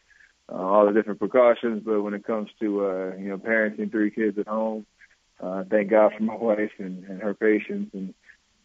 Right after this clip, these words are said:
um, and just the understanding that, you know, there are, there's no real playbook for this. Um, we kinda just kinda get through it, and, and, uh, that's kinda been our philosophy. You know, we, we,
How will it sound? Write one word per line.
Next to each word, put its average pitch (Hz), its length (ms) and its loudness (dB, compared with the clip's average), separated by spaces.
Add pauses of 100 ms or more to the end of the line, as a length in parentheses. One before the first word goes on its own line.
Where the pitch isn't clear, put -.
um, 90 580 -10 (140)
and 92 140 -12
just 95 180 -4
the 101 120 0
understanding 98 540 0
that, 95 140 -2 (140)
you 95 120 -6
know, 90 60 -6
there 101 160 4
are, 107 340 6
there's 131 240 4
no 135 100 4
real 127 380 4 (300)
playbook 104 380 -4 (100)
for 92 120 -8
this. 90 200 -6 (340)
Um, 92 520 -14 (580)
we 101 80 -20
kinda 107 320 -4
just 104 240 -4 (140)
kinda 101 240 -4
get 98 240 -2
through 95 240 -4
it, - 120 -10 (100)
and, 90 640 -12 (240)
and, 90 360 -12
uh, 87 360 -4 (600)
that's 98 200 -2
kinda 104 200 4
been 101 160 -2
our 95 140 -2
philosophy. 98 800 0 (180)
You 90 140 -12
know, 85 140 -10
we, 95 180 -6
we, 101 320 -2